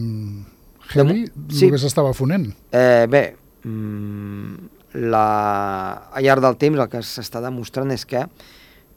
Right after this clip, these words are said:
Speaker 2: em, hi ha una tendència a la disminució,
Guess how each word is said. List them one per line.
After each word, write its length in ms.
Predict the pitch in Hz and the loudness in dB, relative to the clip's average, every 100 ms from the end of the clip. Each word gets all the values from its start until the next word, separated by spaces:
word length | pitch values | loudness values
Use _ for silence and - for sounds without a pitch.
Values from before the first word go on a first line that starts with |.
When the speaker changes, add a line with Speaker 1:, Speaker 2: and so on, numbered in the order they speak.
| _ | _
Speaker 2:
em, 240 | 107 104 104 104 - _ _ _ _ _ _ _ _ _ _ _ _ _ _ _ _ _ _ - | -8 -6 -6 -10 -12 _ _ _ _ _ _ _ _ _ _ _ _ _ _ _ _ _ _ -14
hi 120 | 127 | -6
ha 60 | 123 | -4
una 100 | 123 | -2
tendència 460 | 120 120 123 120 110 | -4 -2 -2 -2 -4
a 40 | |
la 60 | 110 | -4
disminució, 640 | 110 107 110 107 - 151 | -4 -6 -8 -6 2 4